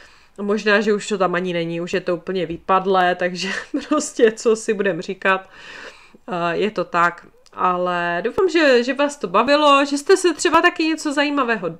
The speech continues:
dozvěděli, nebo že jste měli radost, že jste něco věděli. A co jste nevěděli, tak jste se dozvěděli a můžete, když tak si zkusit taky udělat nějaký takový zajímavý kvíz na, eh, zpestření deštivého, zataženého,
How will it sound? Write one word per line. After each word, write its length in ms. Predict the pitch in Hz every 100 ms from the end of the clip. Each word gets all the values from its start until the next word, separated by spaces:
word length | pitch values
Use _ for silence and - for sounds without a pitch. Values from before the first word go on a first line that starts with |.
| _
dozvěděli, 760 | 311 320 294 302 269 269 254 247
nebo 200 | 226 220
že 120 | 214
jste 160 | 196 214
měli 220 | 202 180
radost, 300 | 185 226 214
že 100 | 220
jste 180 | - 202
něco 300 | 208 214 170
věděli. 480 | 175 240 247 233 233 _ - - - - - - _
A 260 | 190 196 202
co 140 | 214
jste 200 | - 214
nevěděli, 480 | 202 196 190 190 190
tak 200 | 165 -
jste 160 | - 175
se 200 | - - -
dozvěděli 960 | 220 247 226 254 226 226 220 220 208
a 320 | - 175 175 180
můžete, 400 | 196 196 196 185
když 160 | 185
tak 160 | 180 175
si 100 | 175
zkusit 340 | - 170 175
taky 240 | 165 - 180
udělat 300 | 180 160 165
nějaký 280 | 156 -
takový 360 | 165 160 175 180
zajímavý 460 | 170 165 165 175 185
kvíz 540 | - 170 165 175 -
na, 340 | 165 156 156 - - - - 170
eh, 100 | 175
zpestření 1300 | - - 285 294 - 311 294 269 262 254 240 220 190
deštivého, 1080 | 208 233 - - 247 240 240 247 240 220 -
zataženého, 1040 | 196 202 214 214 220 208 202 196 202 190